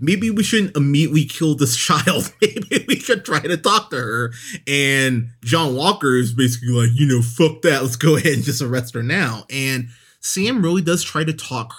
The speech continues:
her down. Uh, you know, again, go figure. Actually trying to talk to the person. And I love the line of, um, I love the line of where she goes, you know,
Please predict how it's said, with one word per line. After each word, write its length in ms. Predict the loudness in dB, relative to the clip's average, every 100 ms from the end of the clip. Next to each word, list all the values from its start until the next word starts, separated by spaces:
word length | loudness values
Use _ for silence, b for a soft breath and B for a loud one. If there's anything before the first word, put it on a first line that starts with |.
| -8
her 160 | -6
down. 800 | -6 -8 -6 -4 -2 -4 -12 -20 _ _ _ _
Uh, 260 | -6 -6 -6 -12
you 300 | -8 -2 -2
know, 140 | -2
again, 360 | -6 -4 -6 -10 -12
go 200 | -10 -8
figure. 400 | -4 -4 -4 -6
Actually 220 | -10 -8
trying 140 | -6 -6
to 40 |
talk 260 | -4 -6 -6
to 80 | -4
the 60 | -4
person. 460 | -6 -8 -12 -16 -10
And 400 | -6 -6 -6 -10 B B B -6
I 80 | -2
love 420 | 0 0 -2 0
the 80 | -2
line 600 | -2 -4 -4 -4 -4 -4
of, 540 | -4 -2 -2 -6 -12 -18 _ _
um, 560 | -14 -12 -12 -14 -20 -20 _ _ _ _
I 80 | -8
love 440 | -6 -4 -2 -2 -2
the 60 |
line 440 | 0 2 2 0 -2 -4
of 400 | -8 -6 -6 -6
where 120 | -6
she 160 | -6
goes, 360 | -8 -6 -6 -6
you 60 | -10
know, 260 | -12 -14